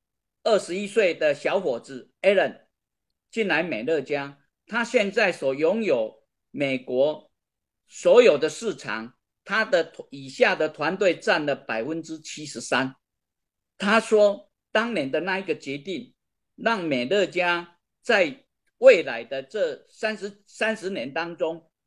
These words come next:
一路成长，而且绝大多数是他的团队以下。这个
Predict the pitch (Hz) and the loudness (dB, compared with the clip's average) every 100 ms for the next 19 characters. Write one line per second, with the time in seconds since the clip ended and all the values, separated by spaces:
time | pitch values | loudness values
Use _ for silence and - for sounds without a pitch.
0 | _ 156 170 214 180 - 131 170 - - | _ -14 -8 -6 -6 -4 -6 -4 -8 -8
1 | _ _ _ - 156 220 - 131 127 - | _ _ _ -2 4 4 4 -2 -2 -6
2 | 160 196 196 175 160 180 175 196 139 _ | -2 0 0 -4 -4 -4 -4 -8 -10 _
3 | _ - 185 - - 208 214 139 147 151 | _ -8 -8 -8 -6 -4 -4 -6 -4 -4
4 | 185 175 104 92 - 160 98 - _ _ | 0 -2 -2 -14 -2 -2 -2 -10 _ _
5 | _ _ _ _ _ _ 254 - 165 - | _ _ _ _ _ _ 2 4 4 2